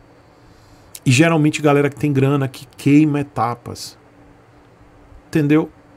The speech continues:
E aos, os que morrem, que têm experiência, é por imprudência pura. Senso de, falta de senso de autopreservação. Então, cada vez que eu vou ficando mais velho, eu vou respeitando mais a moto e,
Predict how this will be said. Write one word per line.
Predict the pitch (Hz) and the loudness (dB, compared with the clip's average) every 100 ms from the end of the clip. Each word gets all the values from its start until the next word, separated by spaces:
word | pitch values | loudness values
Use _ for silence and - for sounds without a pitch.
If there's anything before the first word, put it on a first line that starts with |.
| - - - - | -20 -20 -10 2
E | 170 | 2
aos, | - 185 180 - | 4 2 2 -2
os | 160 - | -2 0
que | - | 2
morrem, | 151 151 220 165 117 - - - - _ - | 6 6 6 4 0 -4 -20 -20 -20 _ -12
que | - | -10
têm | 127 185 | 2 4
experiência, | 208 - 151 147 185 160 - | 4 2 2 4 0 -4 -8
é | |
por | 127 160 156 | 0 2 2
imprudência | 165 160 120 139 131 131 | 0 0 0 -2 -4 -10
pura. | - 113 113 - - | -12 -14 -14 -18 -14
Senso | - 151 147 135 | -4 -4 -4 -8
de, | 139 - | -12 -12
falta | - 147 156 160 | -6 0 0 0
de | 135 | -6
senso | - 135 123 | -4 -4 -4
de | 127 | -4
autopreservação. | 127 131 135 123 127 135 127 107 107 - - - - - - - - - | -4 -4 -6 -4 -4 -4 -6 -10 -12 -16 -20 -20 -20 -20 -20 -20 -20 -6
Então, | 143 - | -6 2
cada | 208 220 208 | 4 6 6
vez | 175 | 4
que | - | 2
eu | 175 | 0
vou | |
ficando | - 165 156 | 0 0 2
mais | 175 190 | 2 0
velho, | 131 135 143 | 0 2 2
eu | 143 | 2
vou | 147 | 2
respeitando | 151 156 139 135 131 | 0 0 -2 0 -2
mais | 131 147 | 0 0
a | 143 | -2
moto | 123 131 131 | 0 -2 -2
e, | 143 143 156 | -4 -4 -8